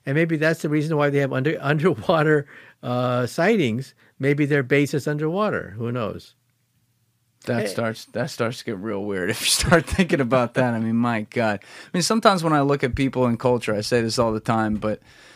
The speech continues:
Speaker 2: you know, it could be good or bad, but I'll be like, "Maybe that person's an alien." You know, maybe,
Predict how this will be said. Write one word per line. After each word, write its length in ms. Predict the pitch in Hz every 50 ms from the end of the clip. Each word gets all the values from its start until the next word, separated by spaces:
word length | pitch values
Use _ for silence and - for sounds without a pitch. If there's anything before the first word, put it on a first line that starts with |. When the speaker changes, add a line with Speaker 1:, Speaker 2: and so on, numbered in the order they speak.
| - - -
Speaker 2:
you 80 | 131
know, 100 | 123 117
it 60 | 113 -
could 100 | - 127
be 100 | 123 120
good 240 | 117 135 139 135 127
or 100 | 123 110
bad, 360 | 101 117 120 120 120 113 107
but 80 | 113
I'll 120 | 113 110 110
be 100 | 113 120
like, 180 | 117 123 143
"Maybe 220 | - 247 294 320 214
that 220 | 160 139 123 -
person's 360 | - 117 117 - - 107 101
an 100 | 110 107 107
alien." 400 | 104 104 101 104 101 92 98 104 - _ -
You 80 | 127 131
know, 140 | 131 127
maybe, 380 | 135 165 185 196 202 202 185 -